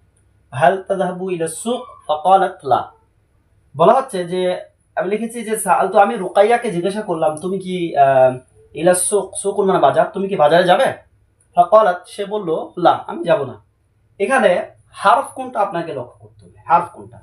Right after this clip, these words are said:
সাআলতু এটা তো আমি জিজ্ঞাসা করেছি, এটা ফেল। কেন?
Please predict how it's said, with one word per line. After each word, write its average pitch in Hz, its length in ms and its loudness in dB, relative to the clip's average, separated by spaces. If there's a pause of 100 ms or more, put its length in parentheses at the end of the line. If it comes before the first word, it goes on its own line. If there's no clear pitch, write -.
সাআলতু 190 640 -2 (380)
এটা 156 160 -6
তো 175 380 -6 (300)
আমি 175 260 0
জিজ্ঞাসা 175 400 -4
করেছি, 175 560 -6 (280)
এটা 143 180 -2
ফেল। 143 300 -6 (140)
কেন? 165 160 4